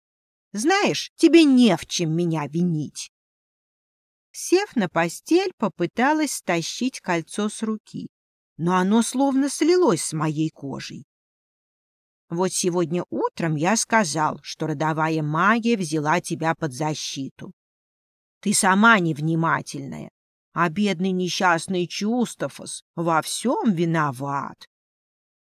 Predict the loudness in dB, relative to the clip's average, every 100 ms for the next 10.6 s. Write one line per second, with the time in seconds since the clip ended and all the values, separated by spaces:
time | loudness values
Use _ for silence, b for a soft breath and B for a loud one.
0 | _ _ -12 -2 -2 0 0 2 0 -2
1 | -4 -2 0 0 -2 -2 -4 -6 -4 -6
2 | -6 -6 -2 0 0 -4 _ _ -8 -6
3 | -8 -12 -20 _ _ _ _ _ _ _
4 | _ _ _ -2 0 0 -4 -6 -6 -8
5 | _ _ -4 -2 -2 -4 -4 -2 -2 -4
6 | -6 -12 _ _ _ _ -4 0 0 2
7 | 0 0 -2 -2 0 0 0 -2 0 0
8 | -2 -4 -2 -2 0 -2 -2 _ _ -10
9 | -6 -6 -4 -2 0 -2 -4 -6 -6 -4
10 | -4 -4 -6 -4 -4 -6